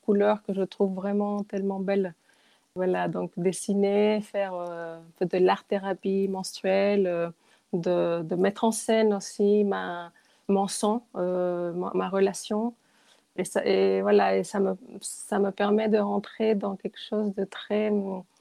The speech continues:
symbolique, euh, très onirique, euh,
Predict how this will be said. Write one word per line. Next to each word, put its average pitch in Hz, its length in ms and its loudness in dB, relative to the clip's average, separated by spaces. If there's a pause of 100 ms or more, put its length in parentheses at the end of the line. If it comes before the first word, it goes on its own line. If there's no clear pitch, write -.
(120)
symbolique, 214 880 4
euh, 190 320 2
très 202 240 -2
onirique, 196 800 2
euh, 175 400 -2